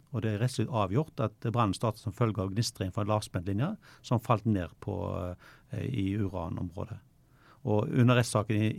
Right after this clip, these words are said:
i Namdal tingrett da, så lanserte, eh, N T E en rekke alternative teorier om hvordan brannen kunne ha oppstått, men det fikk de ikke lov til å, å, å, å gå videre med. For Frostating lagmannsrett, eh, fastslår at anken som gjelder spørsmål om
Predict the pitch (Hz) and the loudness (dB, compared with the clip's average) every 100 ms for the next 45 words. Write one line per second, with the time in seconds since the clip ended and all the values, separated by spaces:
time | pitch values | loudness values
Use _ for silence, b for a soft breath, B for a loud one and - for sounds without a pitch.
0 | 117 107 123 123 95 92 - 113 92 - | 0 2 4 4 2 -2 0 0 -2 -2
1 | 175 165 135 131 143 123 - 120 - 107 | -4 -2 -2 -4 -2 -2 0 -2 -2 -4
2 | 101 98 b b b b - 98 98 98 | -4 -6 b b b b -4 -2 -2 -4
3 | 113 139 135 - 113 - 117 151 202 - | -6 -8 -6 0 0 2 0 2 -2 -8
4 | b b b - 110 135 - 107 - 117 | b b b -4 -2 -2 -2 -4 0 0
5 | 98 - 98 - 104 104 107 147 127 - | 0 -2 -4 -2 0 0 0 -2 -2 0
6 | 113 98 101 92 - 110 92 - - 170 | -2 -2 -2 -2 -2 -4 -2 -4 -2 -4
7 | - 117 110 107 101 120 - - 120 98 | -2 -2 0 0 -2 -6 -6 -6 -4 -4
8 | 85 - 92 90 95 - 101 120 104 98 | -6 -8 -8 -6 -6 -4 -4 -2 -2 0
9 | 98 104 92 85 85 85 b b b - | 0 0 0 -4 -6 -10 b b b -2
10 | 110 107 - 135 - 110 101 - 110 104 | 2 2 0 -2 0 -2 -4 -2 0 0
11 | 101 113 98 90 156 190 - - b b | 2 2 2 0 -2 -2 -8 -20 b b
12 | b b 135 113 117 135 - 110 101 - | b b -6 -4 0 2 2 0 -2 2
13 | 127 135 - 123 147 110 104 98 104 - | 2 2 0 -2 0 0 0 -2 -4 0
14 | 117 - 98 104 104 | 0 0 -4 -2 -2